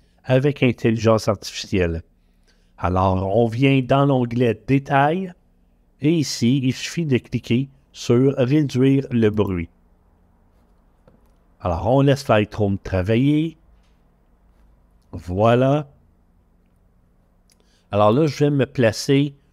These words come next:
sur le visage d'une statue. Question de voir les détails dans le visage. Et je vais ajuster la quantité de réduction de bruit. Alors, je vais la mettre à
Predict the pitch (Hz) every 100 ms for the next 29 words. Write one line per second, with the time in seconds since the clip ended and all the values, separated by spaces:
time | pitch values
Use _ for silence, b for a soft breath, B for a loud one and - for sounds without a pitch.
0 | _ - - 123 110 113 151 139 143 147
1 | 143 110 113 131 139 139 - 107 - -
2 | 123 139 _ _ _ _ _ _ _ _
3 | _ _ _ - - - 123 117 104 117
4 | 127 113 139 135 117 - 120 123 117 131
5 | 143 123 110 104 98 110 127 - _ _
6 | _ _ - 185 156 123 127 139 151 135
7 | 120 - - 147 139 101 - 151 165 -
8 | - - 143 131 117 151 - _ _ _
9 | - 135 131 110 - - 131 127 123 110
10 | 110 101 101 101 107 _ _ _ _ _
11 | _ _ _ - 101 98 123 123 110 110
12 | 120 123 - - _ _ _ _ _ _
13 | - 110 110